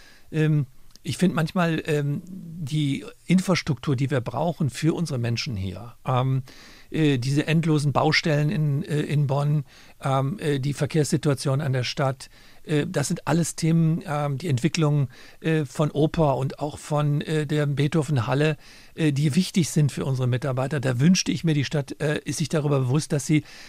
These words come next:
attraktiv sein muss für die Arbeitgeber hier und auch was für die Menschen, die bei diesem Unternehmen arbeiten, was zu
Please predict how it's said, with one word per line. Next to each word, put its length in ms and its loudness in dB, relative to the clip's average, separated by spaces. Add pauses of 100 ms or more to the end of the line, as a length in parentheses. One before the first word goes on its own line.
(420)
attraktiv 800 -2
sein 280 0
muss 240 2
für 120 -4
die 140 -4
Arbeitgeber 580 -2
hier 380 0 (260)
und 160 0
auch 120 -2
was 160 0
für 100 0
die 100 2
Menschen, 460 2
die 140 0
bei 140 0
diesem 260 0
Unternehmen 480 0
arbeiten, 520 -4
was 280 -8
zu 120 -2